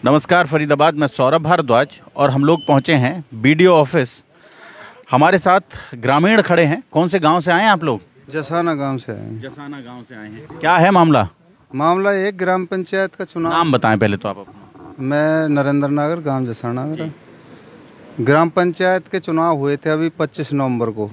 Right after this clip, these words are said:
Speaker 1: जी।
Speaker 2: अपने ज़िले में, तीसरे चरण में। उसमें जसाने से तीन उम्मीदवार थे, रेखा पत्नी मनोहर, सीमा पत्नी दीपक, नेहा पुत्री नरेंद्र नागर,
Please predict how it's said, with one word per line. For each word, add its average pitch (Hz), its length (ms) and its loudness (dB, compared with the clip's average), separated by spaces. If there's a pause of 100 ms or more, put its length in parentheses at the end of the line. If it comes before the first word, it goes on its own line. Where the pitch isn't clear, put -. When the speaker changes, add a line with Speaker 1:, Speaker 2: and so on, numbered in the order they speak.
Speaker 1:
जी। 127 100 -12 (160)
Speaker 2:
अपने 131 280 -2
ज़िले 113 280 -2
में, 107 300 -6
तीसरे 127 300 -2
चरण 104 220 -4
में। 95 220 -8 (680)
उसमें 151 320 2
जसाने 165 400 0
से 165 100 -6
तीन 165 280 0
उम्मीदवार 131 480 -2
थे, 107 180 -12 (1900)
रेखा 160 600 0 (1080)
पत्नी 143 240 0
मनोहर, 131 380 0 (1120)
सीमा 156 560 2 (300)
पत्नी 135 360 -2
दीपक, 123 480 -4 (300)
नेहा 135 360 0
पुत्री 139 340 -8
नरेंद्र 101 360 -6
नागर, 110 220 -20